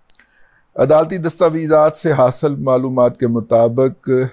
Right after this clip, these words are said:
राशिद नसीर ने अपने वकला के ज़रिए ग्यारह अगस्त दो हज़ार बाईस को अपना केस दायर किया था।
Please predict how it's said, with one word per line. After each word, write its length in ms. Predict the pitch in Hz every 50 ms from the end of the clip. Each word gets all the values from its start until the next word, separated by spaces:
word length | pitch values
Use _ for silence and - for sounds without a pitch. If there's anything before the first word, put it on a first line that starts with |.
| _ - _ _ _ _ - - - - - - 131
राशिद 460 | 127 131 123 127 - - 139 131 131
नसीर 320 | 120 - - 131 131 127
ने 120 | 120 127 123
अपने 260 | 120 120 - 120 120
वकला 420 | 117 117 117 107 - 120 117 117
के 200 | 113 98 107 110
ज़रिए 480 | 104 101 107 104 117 120 127 127 127 117
ग्यारह 580 | 107 104 101 117 120 123 131 135 143 147 147
अगस्त 560 | 147 160 156 135 113 107 120 120 113 - - 117
दो 280 | 110 107 104 107 110
हज़ार 200 | 104 107 101 101
बाईस 360 | 98 95 101 101 107 110 -
को 140 | - - 107
अपना 220 | 101 - 101 104 98
केस 380 | 92 - - 131 139 131 - 135
दायर 180 | 135 131 131 123
किया 340 | 120 - - 127 123 120
था। 460 | 113 - - 117 117 117 113 117 -